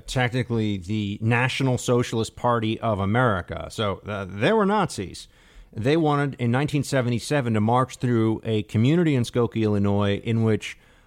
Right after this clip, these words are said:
uh, about a fifth or, uh, twenty percent or so of residents was either a Holocaust survivor or a direct relative of one. And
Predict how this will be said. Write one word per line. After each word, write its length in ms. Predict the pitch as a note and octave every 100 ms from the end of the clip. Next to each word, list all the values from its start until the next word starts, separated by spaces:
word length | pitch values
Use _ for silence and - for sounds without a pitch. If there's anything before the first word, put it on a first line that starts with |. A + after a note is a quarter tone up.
| -
uh, 320 | G#2+ G#2 G#2 - _ - - -
about 540 | A2+ G2+ D3 F#3+ - -
a 100 | A#2+
fifth 640 | - - F3 C3 - -
or, 400 | A#2 A2 G#2+ G#2 -
uh, 240 | A#2 A2+ -
twenty 280 | C#3+ D#3
percent 360 | D3 B2+ - C#3+
or 80 | B2+
so 280 | - A2+ A2
of 200 | G#2 G2
residents 600 | B2 A#2+ G#2+ G#2 G2+ - - _
was 160 | A#2 A#2+
either 260 | C3+ C#3+ C3
a 120 | B2
Holocaust 760 | G#2+ - F3 G3 - F3 E3 -
survivor 760 | D#3 C3 C#3 C#3 C3+ C#3+ D3
or 400 | C3 B2 B2 B2 -
a 200 | A#2 A2
direct 720 | F2 A2 G2 C3+ D#3 - - _ _ _ -
relative 760 | G#2 C3+ C#3+ B2 - F#2 D#2+ F2+
of 260 | F#2 D#2+
one. 440 | E2+ F#2 - - - _ _ _ _ -
And 480 | A2+ A#2+ B2 A#2